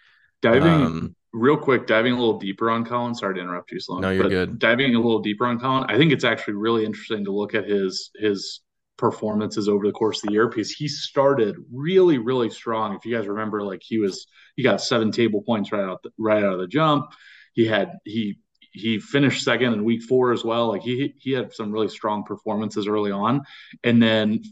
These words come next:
Speaker 1: from, uh, weeks five through, uh, five through eleven, here are his, uh,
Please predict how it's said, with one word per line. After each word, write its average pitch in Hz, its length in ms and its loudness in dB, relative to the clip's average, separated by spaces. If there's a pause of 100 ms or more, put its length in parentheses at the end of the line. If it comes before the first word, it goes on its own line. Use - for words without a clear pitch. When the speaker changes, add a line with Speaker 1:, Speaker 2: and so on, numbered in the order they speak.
Speaker 1:
from, 107 540 0
uh, 104 380 -2
weeks 127 320 -2 (160)
five 123 580 0 (220)
through, 107 600 2 (440)
uh, 101 360 0 (560)
five 135 240 2
through 120 220 2
eleven, 117 500 -2
here 131 300 -2
are 123 140 0
his, 107 420 -4
uh, 95 440 -8